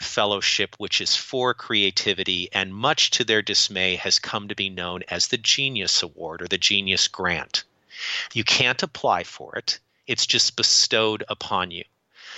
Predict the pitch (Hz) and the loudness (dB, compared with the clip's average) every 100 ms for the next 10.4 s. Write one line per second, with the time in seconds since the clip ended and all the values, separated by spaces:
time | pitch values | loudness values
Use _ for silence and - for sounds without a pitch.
0 | - - - 123 123 123 123 120 135 180 | -16 -6 -2 0 0 2 2 2 0 2
1 | 151 123 110 101 - 107 107 - _ _ | 2 2 -2 -2 0 2 2 -4 _ _
2 | _ - 127 143 135 - - 110 - - | _ -2 0 0 -2 -2 -2 2 4 4
3 | 120 113 110 98 98 - - - 107 107 | 2 -2 -2 -2 -2 -2 -2 0 2 0
4 | 101 104 101 95 - 113 - 82 87 127 | -4 -8 -8 -4 -2 -2 -2 -4 -4 -4
5 | 170 - 170 165 - 151 - - - 104 | -2 -2 -2 -4 0 -2 0 -2 0 -2
6 | - - - 120 120 120 120 - 110 113 | -2 -8 -8 -2 0 0 0 -2 0 -2
7 | 98 101 101 - - 135 135 - 78 82 | 0 0 0 0 -2 0 -2 -6 -12 -14
8 | _ _ _ - - - 113 107 107 117 | _ _ _ -20 -8 -2 0 0 -2 -4
9 | 113 - 107 104 104 98 98 95 - 92 | -4 -2 0 2 2 0 -4 -4 0 2
10 | 92 92 - - | 4 4 4 2